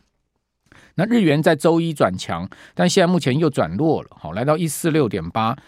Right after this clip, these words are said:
哦，因为在上周六日银放鹰了，哦，就是和-，植田和南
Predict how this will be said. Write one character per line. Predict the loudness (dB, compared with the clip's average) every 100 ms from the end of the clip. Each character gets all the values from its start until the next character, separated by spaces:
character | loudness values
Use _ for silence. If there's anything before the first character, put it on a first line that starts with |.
| -20 -20 -10
哦， | -6
因 | 0
为 | 2
在 | 2 2
上 | 2 2
周 | 2 2
六 | 2 2 2 0 -2 0
日 | 0
银 | 2 0
放 | 0 0 0 -8 _ -20 -20 -10 0
鹰 | 2 2
了， | -2 -6 _
哦， | -10
就 | -6 -4 -4 -4
是 | -6
和-， | -10 -6
植 | -2
田 | 0 0
和 | 0 2
南 | 2 0 -2